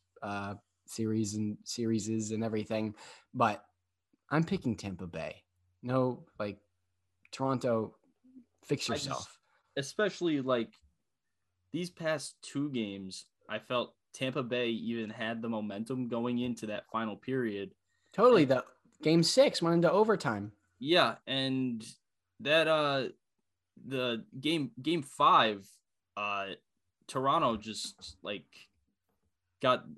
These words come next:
Speaker 2: they got, like, a, a goal maybe, I think with five minutes left, Matthews, Matthews had scored. And from then on, it was just, like, Tampa Bay couldn't really do anything because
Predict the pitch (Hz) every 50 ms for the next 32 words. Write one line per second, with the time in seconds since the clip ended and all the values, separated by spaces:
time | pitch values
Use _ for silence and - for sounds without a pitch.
0 | - - 127 139 147 151 147 143 120 - - _ _ - 120 123 110 113 117 117
1 | 113 - 123 123 117 113 127 147 156 165 160 160 151 139 127 123 127 127 135 143
2 | 147 147 156 156 151 151 151 151 147 139 - 120 120 135 127 127 120 - - -
3 | - 123 127 131 139 131 139 131 120 - - 127 123 117 110 - 110 107 107 110
4 | 110 - 113 107 104 - - - 123 117 117 - 127 113 110 113 - - - -
5 | - 123 113 113 110 107 101 95 _ _ _ _ _ _ _ _ _ _ _ _
6 | 123 123 120 117 113 113 113 113 107 - - - - 139 131 127 131 131 131 127
7 | 123 123 123 120 113 98 107 113 113 - 120 110 - - 120 113 107 107 101 -
8 | _ _ - 131 123 113 117 113 113 113 110 110 - 123 113 113 - 110 107 104
9 | 101 104 113 113 113 113 113 110 113 110 107 104 101 104 95 - 107 98 - -
10 | - -